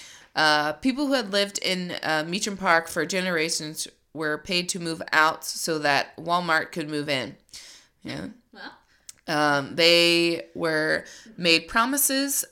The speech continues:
Speaker 1: about how the money the city made from Walmart would be given to improve the living conditions in Meacham Park. <laughs> No, I doubt it. Um, when I met with, uh, the, uh,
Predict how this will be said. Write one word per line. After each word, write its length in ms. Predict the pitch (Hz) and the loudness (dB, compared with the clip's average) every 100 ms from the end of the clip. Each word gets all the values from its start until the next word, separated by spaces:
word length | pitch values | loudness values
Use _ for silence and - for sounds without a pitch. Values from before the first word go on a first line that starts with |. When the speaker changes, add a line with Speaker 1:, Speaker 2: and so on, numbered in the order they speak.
| - | -2
Speaker 1:
about 480 | 185 170 156 139 - | 4 6 6 2 -6
how 240 | 190 180 | -2 0
the 100 | 196 | 0
money 380 | 190 175 185 180 | -2 -2 -2 -2
the 140 | 160 | -2
city 340 | 165 - 170 160 | -2 -2 -2 -2
made 360 | 165 160 160 | -2 -2 -4
from 260 | - 151 160 | -4 -6 -2
Walmart 500 | 220 254 247 240 - | 0 2 2 0 -4
would 220 | 180 165 | -4 -2
be 140 | 151 151 | -2 -2
given 360 | 165 165 156 151 | 0 0 -2 -4
to 200 | 156 131 | -4 -4
improve 520 | 143 - 147 151 143 | -6 -4 -4 -4 -6
the 140 | 143 | -6
living 280 | 139 139 143 | -4 -4 -4
conditions 520 | 143 139 131 - 147 | -8 -6 -4 -6 -8
in 80 | 139 | -8
Meacham 260 | 120 117 147 | -8 -10 -8
Park. 400 | - 139 - - | -6 -6 -6 -10
<laughs> 500 | - 254 - 170 - | 2 2 2 -8 -14
No, 420 | 160 127 110 165 - - 277 233 185 - - | -12 -10 -8 -8 -8 -14 -10 -6 -6 -6 -6
I 100 | 160 | -6
doubt 380 | 170 139 - | -2 -2 -2
it. 440 | - - - 196 - | -6 -12 -18 -4 6
Um, 840 | 196 180 165 160 151 143 - - - _ - - | 8 10 8 4 2 -2 -8 -16 -20 _ -20 -6
when 200 | 180 170 | 0 0
I 100 | 165 | 0
met 540 | 165 175 170 170 - | -2 0 2 0 -2
with, 400 | 175 165 165 - - _ - | 0 0 0 -12 -20 _ -2
uh, 320 | 151 151 147 | 0 0 -2
the, 640 | 123 156 151 156 147 98 - - | -2 -2 -2 -2 -4 -8 -14 -10
uh, 760 | 135 147 67 58 53 57 - | -6 -4 -4 -6 -10 -14 -16